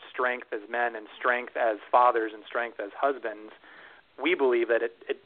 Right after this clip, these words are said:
it's not necessarily from hiding it that where you get that from. The, the strength comes in sharing it with others and sharing it with people you trust. That,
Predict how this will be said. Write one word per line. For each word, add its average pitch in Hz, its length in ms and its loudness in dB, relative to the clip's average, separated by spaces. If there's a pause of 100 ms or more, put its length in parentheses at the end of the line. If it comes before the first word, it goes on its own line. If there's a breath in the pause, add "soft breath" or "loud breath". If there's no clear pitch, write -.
it's - 200 -8
not 139 240 4
necessarily 123 600 0
from 117 160 -4
hiding 123 460 0
it 101 160 -14
that 110 180 -6
where 110 100 -6
you 107 120 -8
get 123 220 0
that - 180 -8
from. 104 220 -6
The, 107 160 -6
the 120 100 -6
strength 156 300 2
comes 117 280 -6
in 107 160 -12 (360 soft breath)
sharing 123 280 0
it 104 120 -12
with 104 120 -6
others 107 360 0
and 104 120 -16
sharing 117 300 -4
it 101 80 -10
with 101 100 -14
people - 240 -8
you 101 120 -6
trust. - 360 0
That, 107 120 0